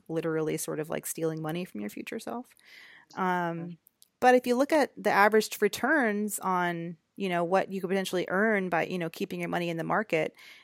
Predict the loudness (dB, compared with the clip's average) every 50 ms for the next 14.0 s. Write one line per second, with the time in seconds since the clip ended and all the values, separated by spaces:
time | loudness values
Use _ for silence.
0 | _ _ -8 -4 0 2 2 2 2 0 -4 -2 0 0 0 0 -2 -6 -10 -12
1 | -10 -6 -6 -6 -4 0 2 2 2 2 0 0 0 0 0 0 -4 -2 0 0
2 | -2 -2 -4 -6 -6 -4 -4 -4 -4 -4 -4 -6 -4 -4 -6 -6 -6 -6 -6 -4
3 | -2 0 2 2 2 0 -2 -6 -10 -16 -18 _ -12 -8 -6 -4 -4 -4 -4 -6
4 | -8 -12 -14 -16 -18 _ _ _ _ -10 -8 -6 -4 -2 -2 0 0 0 -2 -2
5 | -4 -8 -10 _ _ _ _ _ _ _ _ _ _ _ _ _ _ _ _ -20
6 | -18 _ -2 0 2 2 2 2 2 2 2 2 0 -2 -8 -8 -4 -2 -2 0
7 | 2 2 2 2 2 0 -6 _ -8 -6 -6 -6 -4 -2 -2 -2 0 -2 0 0
8 | 0 0 2 0 -2 -4 -6 -4 -2 0 0 0 -2 -2 -4 -6 -2 2 4 4
9 | 4 2 0 -4 _ _ _ -14 -6 -2 0 2 4 4 2 2 0 -2 0 2
10 | 4 4 4 2 0 -2 -4 -2 -4 -4 -6 -12 _ -20 -20 -20 _ _ -2 2
11 | 2 2 2 2 0 0 0 2 2 2 0 -2 -2 0 2 4 4 4 4 4
12 | 2 0 -2 -4 -6 2 4 4 6 6 4 2 4 6 8 8 8 8 6 2
13 | 0 -2 -4 -4 -6 -10 -14 -20 -20 -20 -20 -18 -2 2 6 6 8 8 6